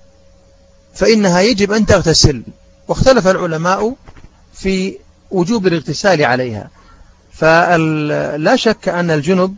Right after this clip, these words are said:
لا تص-، أن الحائض لا تصلي، لذلك لا يجب عليها الاغتسال من الجنابة لأجل الصلاة، ولكن الحائض ممكن تريد تقرأ القرآن،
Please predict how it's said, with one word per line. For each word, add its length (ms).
لا 220
تص-، 260
أن 240
الحائض 520
لا 100
تصلي، 540
لذلك 680
لا 240
يجب 240
عليها 400
الاغتسال 560
من 120
الجنابة 500
لأجل 340
الصلاة، 440
ولكن 560
الحائض 540
ممكن 360
تريد 240
تقرأ 340
القرآن، 500